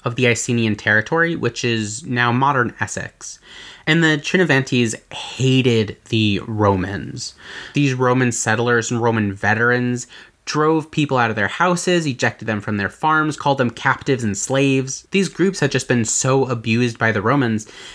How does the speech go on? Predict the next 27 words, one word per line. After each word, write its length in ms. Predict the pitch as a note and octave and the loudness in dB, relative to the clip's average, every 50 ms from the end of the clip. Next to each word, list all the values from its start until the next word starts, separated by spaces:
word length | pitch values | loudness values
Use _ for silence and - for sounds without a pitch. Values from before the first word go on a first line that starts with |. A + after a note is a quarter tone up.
| - _ - | -20 _ -2
that 280 | - F#3 F#3 F3 - - | 0 0 0 0 -4 -8
I 180 | - - - G#3 | -10 -2 0 2
don't 220 | A3 A#3+ A#3 G#3+ | 2 2 0 0
think 180 | A3+ A3+ A3+ F#3+ | 0 0 0 2
it 80 | F3 | 2
was 140 | E3+ E3 C#3+ | 2 2 2
that 240 | - C#3+ D#3 - - | 2 2 0 0 -2
hard 320 | - - D3 D#3+ D3+ C#3+ | -2 0 0 0 0 0
for 120 | - - B2 | -2 -6 -4
Boudica 540 | - C3 C#3 C#3+ C#3+ - - C3 A#2 - - | 0 0 2 2 2 2 2 0 0 0 0
to 140 | - D3+ | -2 -2
convince 680 | C#3 - - E3 D3+ C3 A2+ G#2 G#2+ A#2+ C#3 D3 - - | -2 0 0 2 2 2 2 2 2 2 2 2 0 0
them 380 | - A#2+ A2+ A2 G#2+ G#2 G#2 G#2 - - - - - - | 0 2 2 2 2 2 -2 -4 -8 -16 -20 -20 -16 -12
to 160 | - - D#3+ | -2 -2 -2
fight 480 | - - - - C#3+ D3 C3+ - _ - | -2 -2 -2 0 0 0 0 -2 _ -2
back 380 | B2+ B2+ C3+ B2+ A#2 - - - | 0 2 2 2 0 -2 -8 -6
against 500 | B2+ A2+ G#2 C#3+ D#3+ C#3+ A#2+ - - - | -6 -2 0 2 2 2 0 -2 -4 0
Roman 280 | A2+ B2 D3 D#3+ D#3 | 2 2 2 4 2
occupation. 760 | D3 C3+ - - C3 - G#3+ D4 - - - - - - - - _ _ _ _ _ _ _ - | 2 0 0 -4 -4 0 0 0 0 0 -4 -6 -6 -8 -12 -14 _ _ _ _ _ _ _ -4
There 180 | - F#3+ G3+ G#3+ | 0 0 2 4
are 160 | G#3+ G#3 G3 | 4 4 2
a 60 | E3+ | 2
few 560 | - - - D3+ C#3 C3+ C3 B2+ A#2 G#2 - - _ _ _ _ _ _ _ - | -2 -2 0 2 4 4 4 4 4 2 0 -4 _ _ _ _ _ _ _ -10
speeches 960 | - - - - - - A2 A#2 A2+ - - C#3 C3+ C#3 C3+ C#3 C#3 - - - | -8 -6 -6 -8 -2 -2 -2 0 0 -2 0 2 4 2 2 0 -4 -8 -6 -2
that 240 | C#3 C3 B2+ B2+ | -2 -2 -2 0
Boudica 720 | - C3+ C3+ C3+ C3 - - C#3 C#3 C#3 C3+ A#2 A#2+ B2+ A#2+ | 0 2 2 2 0 0 0 0 2 2 2 0 -2 -6 -2
gave, 460 | - C3 C3 C3+ C#3 C#3+ C#3+ C#3+ C#3+ | 0 2 2 4 4 2 2 0 -2